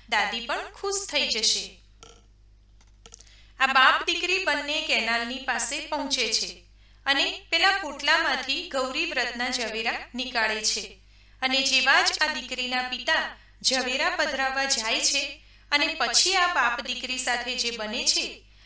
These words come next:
આ છ વર્ષની દીકરી સાથે જે ભયંકર ઘટના બની છે,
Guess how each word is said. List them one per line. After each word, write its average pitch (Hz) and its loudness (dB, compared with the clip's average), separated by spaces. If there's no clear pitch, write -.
આ 247 -2
છ - 2
વર્ષની 302 0
દીકરી 240 -6
સાથે 240 -2
જે - 2
ભયંકર 269 -2
ઘટના 254 -2
બની 254 -4
છે, 262 -4